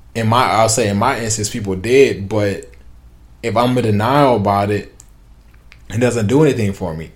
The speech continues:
And that's where I was. It's like, you know, coming from where I come from and being who I am, um, just being the male, being a young black male, you know, there's definitely a stigma. Um, that stigma is kinda changing now because people are more open about,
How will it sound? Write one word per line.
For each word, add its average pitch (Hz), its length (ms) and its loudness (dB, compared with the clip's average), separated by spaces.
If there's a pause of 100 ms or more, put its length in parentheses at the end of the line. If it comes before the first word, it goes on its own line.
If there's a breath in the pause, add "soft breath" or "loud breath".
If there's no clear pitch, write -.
And 104 400 -4
that's 98 320 -2
where 110 140 0
I 104 140 2
was. 110 380 2
It's 95 140 -4
like, 90 400 -6 (760 soft breath)
you 113 100 -4
know, 95 340 -2 (160)
coming 147 240 2
from 139 120 -2
where 120 80 2
I 123 80 0
come 117 200 -4
from 113 320 -4
and 95 220 -4
being 110 240 -2
who 107 160 0
I 101 160 -4
am, 107 340 -4 (120)
um, 92 400 -8 (360)
just 95 220 -6
being 107 160 -2
the 104 80 -2
male, 104 500 -4
being 104 160 -2
a - 20 -2
young 101 260 -2
black 101 280 -4
male, 110 380 -4 (320 loud breath)
you 113 80 -6
know, 120 100 2
there's 131 220 0
definitely 127 420 0
a 107 80 -2
stigma. 90 480 -6 (320 soft breath)
Um, 92 480 -6
that 107 140 -4
stigma 113 360 -2
is 104 100 -4
kinda 117 300 -4
changing 107 360 -2
now 110 200 -2
because 107 300 -4
people 104 320 -6
are 98 80 -2
more 104 360 -2
open 104 340 0
about, 101 420 -2